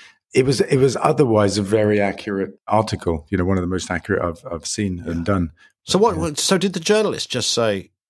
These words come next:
Speaker 2: "Tell us about your racing cars"?
Speaker 1: <laughs> No, we didn't talk about racing cars. Honestly, I don't know where he's coming from. It, it could have been a conversation about Forest Green and the electric cars that we have there for the, uh, for the staff there. It could have been
Speaker 2: Got
Speaker 1: that.
Speaker 2: it.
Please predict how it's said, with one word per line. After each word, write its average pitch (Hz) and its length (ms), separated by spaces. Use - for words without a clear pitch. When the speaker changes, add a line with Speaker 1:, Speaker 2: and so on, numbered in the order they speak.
Speaker 2:
"Tell 135 180
us 120 120
about 120 220
your 110 120
racing 120 380
cars"? - 440
Speaker 1:
<laughs> - 40
No, - 140
we 156 80
didn't 147 240
talk 151 200
about 123 200
racing 104 440
cars. 90 340
Honestly, 117 300
I 107 40
don't 113 160
know 113 60
where 110 100
he's 110 120
coming 117 280
from. 95 180
It, 135 160
it - 200
could 180 120
have - 80
been 135 260
a 127 120
conversation 123 580
about 110 240
Forest 113 380
Green 117 260
and 104 220
the 107 80
electric 107 400
cars 107 320
that 110 80
we 101 140
have 98 200
there 107 300
for - 160
the, 101 360
uh, 95 60
for 104 120
the 95 60
staff 104 420
there. 110 100
It 101 80
could 120 100
have 110 80
been 107 120
Speaker 2:
Got 90 120
Speaker 1:
that. 78 160
Speaker 2:
it. - 60